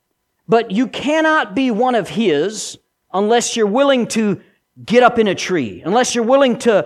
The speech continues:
look ridiculous sometimes or even silly to others. You have to swallow your pride. Honestly, you have to look like a child. Can I give you an example?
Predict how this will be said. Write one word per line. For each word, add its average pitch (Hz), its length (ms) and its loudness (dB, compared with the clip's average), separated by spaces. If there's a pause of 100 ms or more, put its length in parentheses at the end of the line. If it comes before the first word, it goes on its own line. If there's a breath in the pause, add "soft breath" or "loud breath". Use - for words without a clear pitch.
(220 loud breath)
look 247 300 0
ridiculous 214 600 -2
sometimes 180 600 -2
or 175 80 -4
even 254 320 -2
silly 254 480 0
to 175 200 -4
others. 160 460 -2 (200 loud breath)
You 214 140 0
have 311 240 -2
to 247 100 -4
swallow 247 560 2
your 170 200 -4
pride. 117 580 -2 (420)
Honestly, 202 540 0
you 180 80 0
have 208 280 0
to 180 240 -2 (440)
look 175 180 -4
like 196 220 0
a - 20 -2
child. 226 680 -4 (240)
Can 392 120 -4
I 392 60 -4
give 311 140 -2
you 269 40 -2
an 240 60 0
example? 185 680 -2